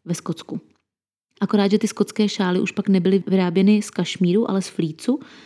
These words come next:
aby si je mohly dovolit i středostavovské rodiny. V Evropě se tady ten vzor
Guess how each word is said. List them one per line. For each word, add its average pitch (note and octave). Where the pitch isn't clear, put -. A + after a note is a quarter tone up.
aby F#3
si -
je F#3+
mohly F#3
dovolit F3+
i F3+
středostavovské F3
rodiny. F#3
V -
Evropě A#3+
se -
tady G3+
ten A#3
vzor F3+